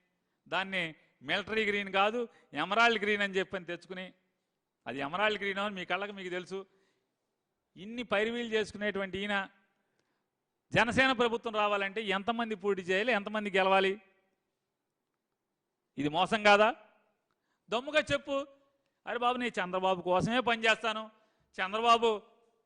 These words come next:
నూట యాభై సీట్లు పోటీ చేస్తాడు, నేను పాతిక సీట్లు పోటీ చేస్తాను, లేకపోతే బీజేపీ ఐదు సీట్లు పోటీ చేస్తుంది,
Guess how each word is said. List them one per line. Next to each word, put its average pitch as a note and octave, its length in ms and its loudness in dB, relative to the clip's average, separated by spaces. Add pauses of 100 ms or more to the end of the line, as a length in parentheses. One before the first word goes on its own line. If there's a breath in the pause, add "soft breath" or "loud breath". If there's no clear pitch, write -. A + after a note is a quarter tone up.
నూట G3 200 -4
యాభై A3+ 220 2
సీట్లు A3+ 280 -8
పోటీ A3 240 -2
చేస్తాడు, A3 560 2 (460)
నేను F#3+ 240 -10
పాతిక F#3+ 280 -2
సీట్లు F#3 320 -10
పోటీ F3 200 -6
చేస్తాను, D#3 440 -6 (540)
లేకపోతే F#3 160 -2
బీజేపీ G#3+ 440 0
ఐదు A3 200 0
సీట్లు A3+ 280 -8
పోటీ A3+ 200 0
చేస్తుంది, A3 460 0